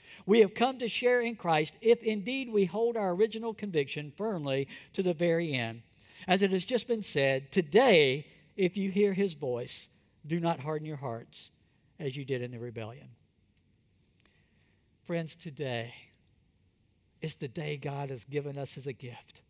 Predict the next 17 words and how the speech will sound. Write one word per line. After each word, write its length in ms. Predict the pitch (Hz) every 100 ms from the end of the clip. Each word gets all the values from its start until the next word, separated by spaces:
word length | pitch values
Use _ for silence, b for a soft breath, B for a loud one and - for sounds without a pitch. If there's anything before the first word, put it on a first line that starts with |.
| _ _ b b
If 120 | 196
there's 220 | 196 170 - 226
any 380 | 214 233 247
decision 640 | 208 196 175 220 208 214 190
you 80 | 202
need 180 | 208 196
to 80 |
make, 400 | 170 185 214 208 -
anything 460 | 185 226 214 214 202
in 80 |
your 120 | 175 156
life 360 | 190 214 220
that 100 | 170
needs 200 | 156 147
to 100 | -
change, 500 | 143 - 233 220 202
correction, 720 | - 139 175 226 - 226 220